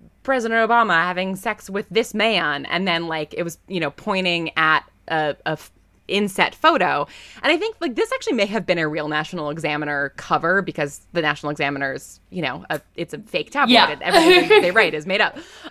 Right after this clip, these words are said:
Speaker 1: But somebody photoshopped Harry Styles' photo
Speaker 2: Hmm.
Speaker 1: into the, like, he's having sex with this man. And for whatever <laughs> reason, Tumblr decided to absolutely run with this,
Speaker 2: Cour-,
Speaker 1: kind of a la
Speaker 2: of course.
Speaker 1: Goncharov,
Speaker 2: Yep.
Speaker 1: right? A proto-Goncharov, if you will.
Speaker 2: <laughs>
Speaker 1: And so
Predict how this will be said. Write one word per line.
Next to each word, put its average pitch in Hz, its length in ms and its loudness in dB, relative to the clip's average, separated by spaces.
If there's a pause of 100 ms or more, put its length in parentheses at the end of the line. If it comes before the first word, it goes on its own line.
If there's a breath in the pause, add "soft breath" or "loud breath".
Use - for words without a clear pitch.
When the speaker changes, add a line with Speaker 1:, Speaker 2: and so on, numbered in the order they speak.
Speaker 1:
But 226 200 0
somebody 233 360 -2
photoshopped 190 800 -4
Harry 180 280 2
Styles' 151 500 -4
photo 156 680 0
Speaker 2:
Hmm. 170 60 -14
Speaker 1:
into 170 180 -8
the, 160 100 -4
like, 147 260 -8
he's - 240 -10
having 170 200 -2
sex 151 160 -6
with 156 100 -14
this 165 100 -10
man. 226 260 2 (840 loud breath)
And 240 360 0
for 220 360 0
whatever 247 480 2
<laughs> - 160 -4
reason, 247 460 0 (960 loud breath)
Tumblr 277 360 0
decided 196 520 0
to 208 320 -6 (100)
absolutely 214 360 -2
run 165 180 0
with 156 100 -12
this, 160 160 -8
Speaker 2:
Cour-, 208 180 2
Speaker 1:
kind - 120 -4
of - 80 -10
a 220 120 2
la 202 260 2
Speaker 2:
of - 120 -8
course. - 0 -
Speaker 1:
Goncharov, 196 460 -4
Speaker 2:
Yep. 214 280 0
Speaker 1:
right? 185 220 -2
A 214 100 -4
proto-Goncharov, 185 840 -2
if 175 100 -6
you 262 120 2
will. - 320 -4
Speaker 2:
<laughs> - 60 -20 (600)
Speaker 1:
And 220 180 -2
so 208 520 4